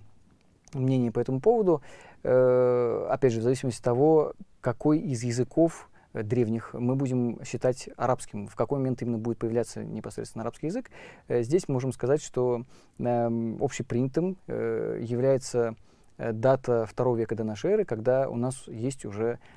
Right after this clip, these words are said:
буквально, э, фактологические, э, материалы. Так вот, говоря о фото-, фактологических данных, э, ученые приводят,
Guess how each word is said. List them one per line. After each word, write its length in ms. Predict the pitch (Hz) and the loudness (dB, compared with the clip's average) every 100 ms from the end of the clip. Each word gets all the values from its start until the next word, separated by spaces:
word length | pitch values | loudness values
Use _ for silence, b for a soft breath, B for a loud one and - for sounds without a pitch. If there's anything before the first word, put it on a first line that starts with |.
| b | b
буквально, 580 | 104 104 120 123 123 113 b b b - | -6 -4 0 0 0 -2 b b b -4
э, 840 | 110 110 107 107 107 104 104 101 104 101 104 - 113 101 | 0 2 2 0 -2 -2 -4 -6 -10 -10 -10 -10 -12 -12
фактологические, 1200 | - - - 123 117 113 - - - 113 110 104 - - | -4 -4 0 2 2 0 -4 -10 -6 -2 -2 -2 -10 -16
э, 380 | - 110 107 107 | -8 -6 -4 -4
материалы. 600 | 107 123 - 117 113 98 - - - - | -2 0 0 2 0 -2 -8 -18 -12 0
Так 160 | 135 | 4
вот, 80 | 175 | 6
говоря 360 | 165 165 180 170 | 6 8 8 8
о 60 | 147 | 6
фото-, 380 | 156 156 165 180 | 2 4 4 4
фактологических 1120 | - - - - 147 165 160 151 - 127 123 175 | -4 -14 -2 2 4 6 6 4 -2 -6 -6 -6
данных, 580 | - 131 190 214 185 - | 0 4 6 6 2 -2
э, 960 | 151 143 139 139 135 135 131 127 117 110 117 120 | 2 4 6 6 4 2 0 -2 -4 -6 -8 -6
ученые 500 | 156 - 120 127 220 - - | -6 -2 0 0 -2 -6 -4
приводят, 520 | 127 127 143 135 - | 0 2 2 0 -4